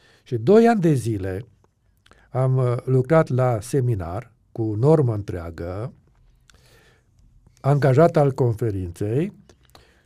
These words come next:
Sâmbăta și duminica făceam evangelizări în continuare, până când, într-o zi, uh, decanul sau rectorul facultății mă întreabă: „Păi, dar tu ce diplome ai?” Și spun, zic: „Uite, am li-, două licențe,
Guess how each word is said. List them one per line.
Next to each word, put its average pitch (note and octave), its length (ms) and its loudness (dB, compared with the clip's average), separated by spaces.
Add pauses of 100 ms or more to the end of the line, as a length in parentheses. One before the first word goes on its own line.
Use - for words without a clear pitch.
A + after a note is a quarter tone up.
(260)
Sâmbăta D3 680 2
și B2+ 140 -2
duminica C3+ 640 0
făceam B2+ 460 0
evangelizări A#2 1080 -2
în A2+ 140 -8
continuare, A2 920 -6 (380)
până G3 300 2
când, E3+ 280 -2
într-o C#3+ 340 -2
zi, F#3 300 -2 (600)
uh, C3 200 -2 (640)
decanul C3 640 2
sau A2 240 -4
rectorul A#2+ 460 0
facultății B2+ 680 -4
mă B2+ 100 -4
întreabă: A#2+ 260 -6
„Păi, C3+ 140 -2
dar F3 200 -8
tu - 100 -12
ce G3 160 -6
diplome F2 540 -6
ai?” - 140 -20 (580)
Și - 120 -14
spun, F#3 280 -8
zic: G3 200 -10
„Uite, A#2 420 -8
am G#2+ 320 -8
li-, G2+ 160 -12
două A2 320 -2
licențe, G#3+ 720 -10